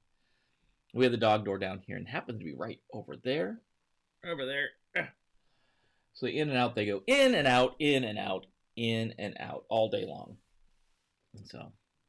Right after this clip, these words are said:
no, I don't mind watching them, but man, sometimes extra dogs are extra work, of course.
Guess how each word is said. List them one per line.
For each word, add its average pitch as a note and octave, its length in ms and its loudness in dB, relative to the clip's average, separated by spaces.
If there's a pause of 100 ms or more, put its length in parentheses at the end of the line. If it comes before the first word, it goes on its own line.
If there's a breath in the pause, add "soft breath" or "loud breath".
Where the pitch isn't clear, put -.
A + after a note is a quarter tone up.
(280)
no, D3 120 -2
I D3 40 0
don't C#3 120 0
mind A2+ 320 0
watching G2 320 -6
them, F#2+ 140 -8
but - 140 -12 (100)
man, A3 680 -2
sometimes C3+ 500 0
extra - 320 -6
dogs E2+ 420 -12 (640)
are F#2+ 420 -4 (340)
extra - 340 -12
work, A1 340 -12
of - 200 -20
course. - 340 -14